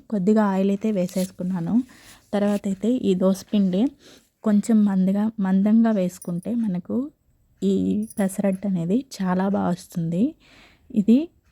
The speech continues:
ఆనియన్స్, పు-, కొత్తిమీర, పుదీనా అలాంటివి వేసుకున్నట్లయితే చాలా రుచిగా ఉంటుంది. మీరు ట్రై చేయండి. మా పిల్లలు తినరు కాబట్టి నేనైతే వేయట్లేదు.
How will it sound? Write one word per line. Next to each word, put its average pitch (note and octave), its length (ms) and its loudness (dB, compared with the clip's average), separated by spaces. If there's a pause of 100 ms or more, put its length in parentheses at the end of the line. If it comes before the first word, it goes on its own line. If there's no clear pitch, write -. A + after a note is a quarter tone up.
(240)
ఆనియన్స్, A3+ 640 2 (760)
పు-, F#3+ 140 -4
కొత్తిమీర, A3+ 560 2
పుదీనా G3+ 560 0 (300)
అలాంటివి G3+ 580 0 (460)
వేసుకున్నట్లయితే F#3+ 1000 -2 (540)
చాలా G#3 340 -2
రుచిగా G3+ 400 0
ఉంటుంది. F#3 420 -2 (340)
మీరు F#3+ 220 2
ట్రై F3+ 300 -2
చేయండి. F#3+ 520 -2 (920)
మా A#3 120 4
పిల్లలు G3 320 2
తినరు G3+ 340 0
కాబట్టి G3 380 -4
నేనైతే G3+ 460 2
వేయట్లేదు. F3+ 640 -2